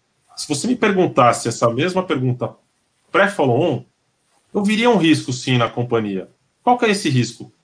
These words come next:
Era justamente da gente poder acelerar e crescer, porque pra eu acelerar e crescer, eu ainda tinha uma estrutura de capital um pouco mais comprometida.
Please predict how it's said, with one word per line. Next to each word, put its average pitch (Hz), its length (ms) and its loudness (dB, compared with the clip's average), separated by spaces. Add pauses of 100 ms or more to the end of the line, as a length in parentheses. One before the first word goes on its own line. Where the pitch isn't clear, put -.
(140)
Era 156 160 0
justamente 196 460 -2
da 185 100 0
gente 185 200 -2
poder 180 260 0
acelerar 165 460 2
e 165 80 -2
crescer, 180 480 -2
porque 151 340 -6
pra 190 200 0
eu 202 100 -2
acelerar 143 500 0
e 113 60 -10
crescer, 127 560 -4 (440)
eu 156 140 2
ainda 170 180 0
tinha 180 160 -4
uma 190 60 0
estrutura 185 480 -4
de 180 100 -8
capital 170 520 -2
um 170 40 -10
pouco 165 260 -10
mais 165 220 -4
comprometida. 165 840 -4